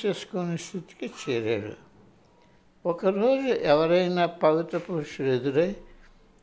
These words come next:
తనకు సహాయం చేయగలరేమో అన్న ఆశతో నది ఒడ్డుకు నడుచుకుంటూ వెళ్ళాడు.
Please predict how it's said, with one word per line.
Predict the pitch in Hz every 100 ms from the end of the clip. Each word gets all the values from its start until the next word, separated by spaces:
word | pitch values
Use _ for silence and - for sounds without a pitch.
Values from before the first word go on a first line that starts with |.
| _ 175
తనకు | 151 135
సహాయం | 151 151 135 202 226 220 - -
చేయగలరేమో | 180 170 196 160 160 151 151 165 -
అన్న | 147 127
ఆశతో | 117 110 - 139 - 180 - - _ _ _ _ - _ -
నది | 135 147 180
ఒడ్డుకు | 190 180 170 160 240
నడుచుకుంటూ | 226 156 135 - 135 143 147 143 - 247
వెళ్ళాడు. | 196 127 120 117 98 92 -